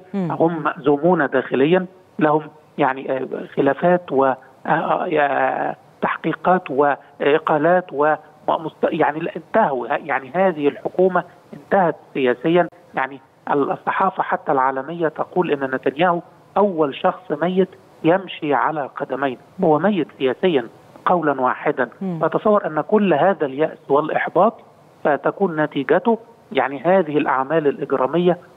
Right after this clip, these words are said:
Speaker 2: و-، واستهداف المدنيين وإرهاب المدنيين، متصورين أنهم يعني يثأرون، متسو-، متصورين أنهم يطيلون مدة بقائهم في الحكومة، متصورين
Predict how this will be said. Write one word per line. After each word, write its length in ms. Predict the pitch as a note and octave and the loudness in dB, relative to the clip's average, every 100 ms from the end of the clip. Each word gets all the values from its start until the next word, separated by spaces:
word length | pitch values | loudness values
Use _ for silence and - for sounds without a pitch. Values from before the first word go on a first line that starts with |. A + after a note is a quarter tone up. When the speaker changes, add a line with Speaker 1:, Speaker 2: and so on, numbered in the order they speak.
| - C3 | -6 0
Speaker 2:
و-، 220 | C3 C3+ | 2 2
واستهداف 840 | D#3+ - D#3 B2+ C#3 E3+ E3+ - | -2 -2 -2 0 2 4 2 0
المدنيين 840 | D#3 B2+ C#3 D#3+ C#3+ B2+ C#3 F#3 F3 - - - | -2 0 -2 2 0 0 0 0 -2 -10 -10 0
وإرهاب 480 | D3 C#3 B2+ F#3 F3+ | 2 2 2 2 2
المدنيين، 760 | C3+ C3+ D#3+ C#3+ C3 C#3+ F#3 F#3+ - - - | -2 -2 0 0 0 0 0 0 -12 -8 -2
متصورين 600 | D#3 D#3 D#3 C#3+ F3 F3 | 0 2 2 4 2 2
أنهم 420 | D3+ D3 E3+ F3+ - _ - | 0 0 0 0 -4 _ -2
يعني 220 | D3 C#3 | 0 0
يثأرون، 600 | C#3+ - C3+ C3+ E3 E3+ | -2 -2 -2 2 2 2
متسو-، 480 | C#3+ C#3+ C3 D3+ D3 | -2 -4 0 0 0
متصورين 720 | - C#3+ - C#3+ C3 D3+ D#3+ D3 - _ - | -2 -2 0 0 2 0 0 -2 -8 _ -8
أنهم 260 | C#3+ D3+ C#3+ | -2 -2 0
يطيلون 640 | C3+ C3+ D3+ C#3+ E3 D#3 C3+ - _ - | -2 2 4 6 4 2 -4 -10 _ -4
مدة 340 | C#3 D#3 C#3+ - | -4 -2 -2 -2
بقائهم 480 | B2+ D#3+ - C#3+ C3 | -2 -2 -2 -4 -8
في 80 | |
الحكومة، 580 | - - - D#3+ D#3+ D#3+ | -8 -4 0 2 2 0
متصورين 760 | C#3 - - D3 C3 D3+ D#3+ | -2 -8 -2 0 2 2 2